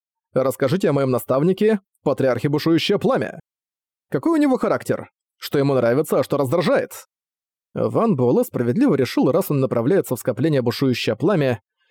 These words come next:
то ему нужно побольше узнать о своем наставнике. Пусть патриарх хотел взять его в ученики, но если он произведет хорошее впечатление, то ученичество пойдет более гладко. «Достопочтимый Бушующее Пламя!»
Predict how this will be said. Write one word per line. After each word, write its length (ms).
то 100
ему 180
нужно 260
побольше 380
узнать 280
о 60
своем 240
наставнике. 760
Пусть 180
патриарх 360
хотел 260
взять 200
его 160
в 20
ученики, 600
но 180
если 320
он 120
произведет 440
хорошее 360
впечатление, 720
то 160
ученичество 560
пойдет 300
более 260
гладко. 560
«Достопочтимый 1040
Бушующее 720
Пламя!» 600